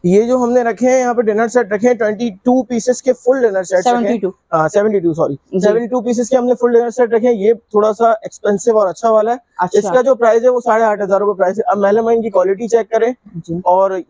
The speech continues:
Speaker 1: इसकी dishes वगैरह भी हमने आगे खोल के डिस्प्ले की हुई है।
Speaker 2: अच्छा।
Speaker 1: अच्छा, ये
Speaker 2: हैवी
Speaker 1: थोड़ा
Speaker 2: है
Speaker 1: सा
Speaker 2: काफी, डबल
Speaker 1: जी,
Speaker 2: ग्लेज
Speaker 1: काफी
Speaker 2: में आई
Speaker 1: heavy,
Speaker 2: थिंक।
Speaker 1: जी, double glaze के अंदर। और ये थोड़ा सा,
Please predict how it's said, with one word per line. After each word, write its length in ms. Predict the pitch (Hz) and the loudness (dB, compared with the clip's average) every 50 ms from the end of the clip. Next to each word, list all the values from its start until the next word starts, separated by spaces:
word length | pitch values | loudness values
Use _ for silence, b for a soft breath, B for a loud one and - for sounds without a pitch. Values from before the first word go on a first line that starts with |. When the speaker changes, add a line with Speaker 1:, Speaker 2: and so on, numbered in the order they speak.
| _ - | _ -18
Speaker 1:
इसकी 180 | 208 - - 220 | -12 -6 -4 -2
dishes 320 | 180 190 - 240 233 - | 0 0 0 0 -2 0
वगैरह 260 | 220 208 220 226 226 | 0 0 0 0 0
भी 120 | 214 220 220 | 0 -2 -2
हमने 200 | 214 208 214 208 | -2 0 0 0
आगे 280 | 202 185 190 202 233 | 0 0 0 0 -2
खोल 400 | 240 - _ _ - 196 196 196 | -2 -4 _ _ -2 -2 -2 0
के 100 | 190 196 | 0 -2
डिस्प्ले 360 | 180 175 - - - 175 180 | -4 -6 -6 -4 -2 0 0
की 180 | 165 _ - 165 | -2 _ -6 -6
हुई 180 | 156 151 151 143 | -4 -4 -4 -6
है। 100 | 139 - _ _ - | -8 -10 _ _ -12
Speaker 2:
अच्छा। 520 | 170 175 - - - - 202 175 160 160 165 _ - | -12 -12 -10 -10 -6 -2 -2 -2 -2 -4 -6 _ -6
Speaker 1:
अच्छा, 140 | 156 180 - 202 | -2 -2 -2 0
ये 240 | 180 175 220 233 | 0 2 2 2
Speaker 2:
हैवी 120 | 247 - 208 | 2 2 2
Speaker 1:
थोड़ा 140 | 214 220 220 | 0 0 0
Speaker 2:
है 60 | 220 | 0
Speaker 1:
सा 60 | 233 | 0
Speaker 2:
काफी, 280 | 233 190 175 190 190 180 | 0 -2 0 0 0 0
डबल 200 | 160 147 - 180 | 0 0 0 0
Speaker 1:
जी, 60 | - | 0
Speaker 2:
ग्लेज 120 | 233 254 | 2 2
Speaker 1:
काफी 140 | 196 208 247 | 2 2 2
Speaker 2:
में 80 | 254 247 | 0 0
आई 80 | 220 | 0
Speaker 1:
heavy, 140 | 180 165 156 | -2 -2 -2
Speaker 2:
थिंक। 100 | 156 151 | -4 -2
Speaker 1:
जी, 300 | 156 202 208 196 185 165 | -2 0 0 2 0 0
double 280 | 151 180 185 202 208 202 | 2 2 2 2 0 0
glaze 280 | 185 175 170 165 - | 0 -2 -2 -4 -6
के 100 | - - | -6 -6
अंदर। 140 | 151 147 143 | -4 -4 -2
और 240 | 135 - - 190 202 | -2 0 0 0 2
ये 100 | 240 247 | 0 -2
थोड़ा 260 | - 233 226 240 240 | 0 0 0 0 0
सा, 300 | 220 240 240 254 - - | 0 0 0 -2 -2 -6